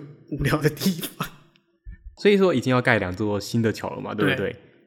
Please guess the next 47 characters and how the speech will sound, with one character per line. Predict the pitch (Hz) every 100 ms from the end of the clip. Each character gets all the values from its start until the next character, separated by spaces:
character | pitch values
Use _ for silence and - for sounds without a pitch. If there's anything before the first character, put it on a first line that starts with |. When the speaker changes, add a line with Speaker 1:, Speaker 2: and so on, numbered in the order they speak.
| -
Speaker 2:
但 | 170
是 | 165 175
呢， | 139 127 143 -
你 | 117
会 | 120
发 | 123
现 | 123 113
这 | -
两 | 98
座 | 110
新 | - 110
的 | 104
桥 | 95 90
盖 | - 107
了 | 92
之 | 87 92
后， | 92 - -
我 | 127 117
猜 | - 139 151
啦， | 107 95 -
对 | 143
于 | 113 110
竹 | 110 107
科， | 101 - 110 113
对 | 143
于 | 113
经 | 110 127
国 | 123 101
大 | 107 104
桥 | 95 92
本 | - 101
身 | 123 120
的 | 107
疏 | - 117
解 | 90
率 | 98 101
可 | - 95
能 | 95 101
还 | 98
是 | -
不 | -
会 | 95
到 | 95 92
那 | 92
么 | 92
高 | - 90
啦。 | 92